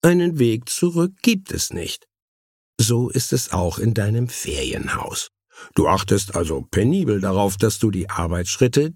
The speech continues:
die zu den jeweiligen Räumen gehören, gewissenhaft ausführst, bevor du die einzelnen Räume hinter dir lässt. Wenn dir das gelingt,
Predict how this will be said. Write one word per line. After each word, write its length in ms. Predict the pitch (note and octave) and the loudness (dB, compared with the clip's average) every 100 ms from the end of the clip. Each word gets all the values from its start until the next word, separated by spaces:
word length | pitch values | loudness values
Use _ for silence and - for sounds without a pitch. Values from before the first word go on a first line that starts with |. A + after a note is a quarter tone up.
| - | -4
die 280 | F#2 E2+ E2 | -4 -4 -8
zu 260 | - - - | -10 -8 -10
den 340 | - - - | -10 -12 -8
jeweiligen 720 | - G#2 G#2+ F#2+ D#2+ D#2+ D#2 | 0 2 2 -2 -4 -6 -4
Räumen 460 | F2+ G#2 G#2 A2 G#2+ | 0 2 2 2 2
gehören, 500 | A2 A2 B2 C3 B2+ - - - | 2 2 0 0 -4 -10 -18 0
gewissenhaft 920 | B2+ A2+ G2 G2 A2 G2+ A2 G2 - | 2 2 -2 -2 -2 -2 -2 -4 0
ausführst, 680 | G2+ G#2 - B2 B2 A#2 - - _ | 2 2 0 0 2 0 -10 -20 _
bevor 340 | - C#3+ F3 F#3 | 2 2 2 0
du 120 | F#3 | 0
die 160 | F3 E3 | 0 0
einzelnen 480 | A#2+ A#2+ C3+ C3+ | 0 0 0 0
Räume 380 | B2+ G#2 G2 A2 | 0 0 2 0
hinter 420 | C3 - F#3+ E2 | 0 2 2 2
dir 180 | C2 - | -6 -6
lässt. 360 | - - - _ _ _ _ _ - - - | -6 -6 -8 _ _ _ _ _ -20 -18 -6
Wenn 300 | G2 E2 E2 | -2 -2 -2
dir 200 | D2 D2 | -6 -4
das 420 | C#3 F#3+ - - | 0 0 -2 -2
gelingt, 440 | G2+ F3+ F#3 F#2+ | 0 2 2 -2